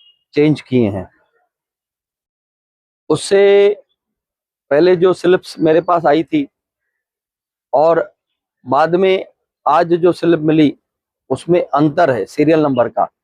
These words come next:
पहले सीरियल नंबर था वन थ्री नाइन थ्री वन, अभी सीरियल नंबर है थ्री थ्री सेवन, तो उसमें काफी अंतर होने की वजह से। दूसरा,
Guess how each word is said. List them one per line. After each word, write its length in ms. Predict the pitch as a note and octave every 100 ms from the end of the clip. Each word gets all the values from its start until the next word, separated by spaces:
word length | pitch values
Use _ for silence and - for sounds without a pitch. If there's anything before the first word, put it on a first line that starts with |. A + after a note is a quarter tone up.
| _ _ _ _
पहले 240 | B2+ D#3 F3+
सीरियल 300 | D#3+ E3 F3
नंबर 280 | F3 E3+ E3
था 260 | E3+ E3
वन 260 | D#3 D3 E3+
थ्री 320 | D3 D#3 F3+
नाइन 320 | D3+ C#3+ E3+
थ्री 240 | D#3 D#3 D#3+
वन, 280 | C3 C#3+ G2 _ _ _ _ _ _ _ -
अभी 240 | C#3+ F3+
सीरियल 300 | D3+ E3+ F3+
नंबर 300 | F3 E3+ E3+
है 120 | E3
थ्री 280 | D#3 - E3
थ्री 240 | C#3+ D#3 C#3+
सेवन, 360 | - D3 C#3+ F2 _ _ _ _ _ _ -
तो 140 | C#3+
उसमें 300 | D3+ C#3+ F3
काफी 340 | F3 D#3+ D#3 F3
अंतर 280 | E3+ E3+ E3+
होने 260 | E3 E3+
की 80 | E3
वजह 280 | D#3+ D#3+ D#3+
से। 220 | - D3+ - _ _ _ _ _
दूसरा, 600 | B2 C3+ E3+ E3+ E3+ E3+